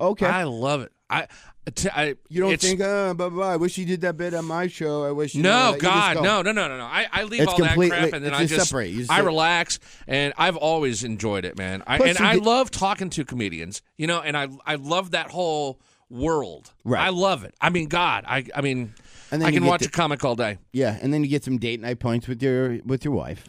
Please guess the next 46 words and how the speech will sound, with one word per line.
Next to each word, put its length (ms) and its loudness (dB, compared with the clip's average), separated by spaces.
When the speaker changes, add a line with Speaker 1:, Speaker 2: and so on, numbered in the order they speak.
Speaker 2:
Right, 260 0
right. 240 0
Speaker 1:
You 120 -8
know, 200 -6
Speaker 2:
So 160 4
Speaker 1:
that, 80 2
Speaker 2:
are 100 4
Speaker 1:
that 120 2
goes 100 6
a 60 6
Speaker 2:
you, 100 2
Speaker 1:
long 160 2
Speaker 2:
are 60 2
Speaker 1:
way. 60 2
Speaker 2:
you 220 2
married 440 0
now? 240 0
What's 220 -2
the 100 -4
Speaker 1:
I've 40 0
been 40 4
Speaker 2:
story? 160 2
Speaker 1:
married 140 -4
for 680 -6
twelve, 320 -10
thirteen 400 -8
years, 280 -4
whatever 260 -6
the 80 -4
math 400 -8
is. 180 -12
Speaker 2:
Yeah, 300 0
Speaker 1:
It 80 -6
Speaker 2:
and 80 2
Speaker 1:
doesn't, 200 2
you 180 4
know, 140 2
Speaker 2:
she's 200 -2
Speaker 1:
who 100 -2
keeps 240 -2
track? 300 0
'Cause 160 -6
here's 280 2
what 120 0
I've 120 0
learned 340 -2